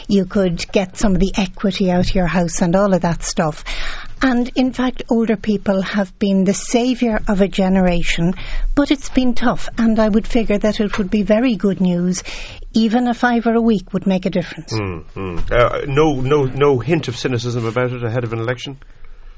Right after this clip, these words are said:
Speaker 1: But that's what politi-, politics are, are, is all about.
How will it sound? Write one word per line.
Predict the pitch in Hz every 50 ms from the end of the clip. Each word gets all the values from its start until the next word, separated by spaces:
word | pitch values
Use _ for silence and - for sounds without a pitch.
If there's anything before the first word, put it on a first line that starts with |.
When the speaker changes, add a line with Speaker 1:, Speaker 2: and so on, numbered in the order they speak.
| -
Speaker 1:
But | - 302 285 - - - - -
that's | - 262 285 - - - -
what | 302 277 262 - - - - -
politi-, | - 254 247 247 240 - - 247 226 - - - -
politics | - 208 233 220 220 - - 226 208 - - 226
are, | 208 214 196 -
are, | 220 202 202 202 208 196 - -
is | 226 196 -
all | 220 202 196 196
about. | 190 - 233 233 214 180